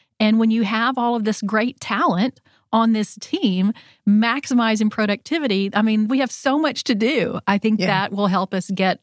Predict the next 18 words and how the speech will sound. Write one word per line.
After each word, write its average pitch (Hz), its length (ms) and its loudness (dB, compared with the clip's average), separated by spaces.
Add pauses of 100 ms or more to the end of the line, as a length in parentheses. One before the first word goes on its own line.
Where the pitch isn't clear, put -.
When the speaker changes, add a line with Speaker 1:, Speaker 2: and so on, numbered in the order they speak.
Speaker 1:
you 208 80 2
know, 185 140 2
to 185 160 -2
a 175 80 0
year 208 340 0
end 180 440 -2
where 185 200 2
we 185 220 0
have 175 200 0
really 180 420 0
cranked 170 360 -2
out 165 180 -2
some 175 360 0
really 185 300 0
good 190 420 -2
quality, 180 440 0
nice 180 280 0
stuff 254 320 -2